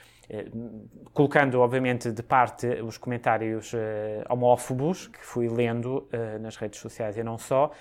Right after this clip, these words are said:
há também a ideia de que ela, eh, eh, não tinha mais nada que fazer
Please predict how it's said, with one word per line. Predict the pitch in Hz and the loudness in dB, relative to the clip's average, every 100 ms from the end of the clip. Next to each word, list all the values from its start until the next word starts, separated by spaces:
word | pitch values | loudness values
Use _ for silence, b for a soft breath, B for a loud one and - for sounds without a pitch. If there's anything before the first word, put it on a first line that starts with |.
| B B | B B
há | - | 2
também | 151 165 165 | 4 4 4
a | |
ideia | 160 165 165 | 8 8 6
de | 165 | 4
que | 170 | 6
ela, | 160 160 | 8 8
eh, | 147 | 4
eh, | 147 143 139 135 131 131 123 120 120 117 104 120 | 2 2 2 0 -2 -2 -2 -2 -4 -6 -8 -2
não | 147 | -2
tinha | 156 151 | 0 2
mais | 156 147 | 2 4
nada | 151 | 2
que | 156 - | 2 4
fazer | 151 143 160 156 175 | 6 8 10 10 8